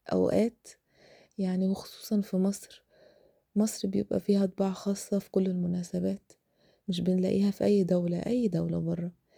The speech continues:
فكنا دايمًا بنحاول نخلق لنفسنا اللحظة عشان نعيشها. فاحنا عشنا الغربة ب-، بشكل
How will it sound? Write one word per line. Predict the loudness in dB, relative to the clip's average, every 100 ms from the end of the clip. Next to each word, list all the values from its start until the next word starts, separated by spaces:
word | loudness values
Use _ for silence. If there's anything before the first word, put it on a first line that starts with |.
| -20 -20 _
فكنا | -8 -2 2 4
دايمًا | 4 4 2 0 -6 _ _ _ _ _ _ _ _ _ 0
بنحاول | 0 0 -2 -2 2 4
نخلق | 4 2 2
لنفسنا | 4 4 2 0 2 4
اللحظة | 4 2 0 -2 -4 -8 _ -10
عشان | -8 -4 -2
نعيشها. | -2 -2 -4 -8 -10 -12 -20 _ _ -20 -20 _ _ _ _ _ _ -20 _ -20 -20 _ _
فاحنا | -8 -2 0 0 0 -2 -4 -6 -10 -14 _ _ _ _ -2
عشنا | -2 0 0 2
الغربة | 2 2 4 4 2 -4 -4
ب-، | -4 -4 -2 -4 -4 -8 -12 -20 _ _ _ _
بشكل | -2 0 0 -2 -4 -6